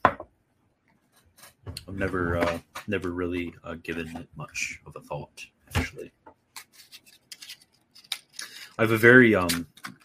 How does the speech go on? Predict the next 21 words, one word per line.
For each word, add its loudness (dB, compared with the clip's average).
divine -2
office-based -6
devotion -10
with -20
myself, -16
which -10
has -2
its -4
strengths. -6
But, -2
uh, -4
it -2
also 2
has -10
its -18
weaknesses, -10
um, -14
in -8
building -6
particular -14
devotions. -18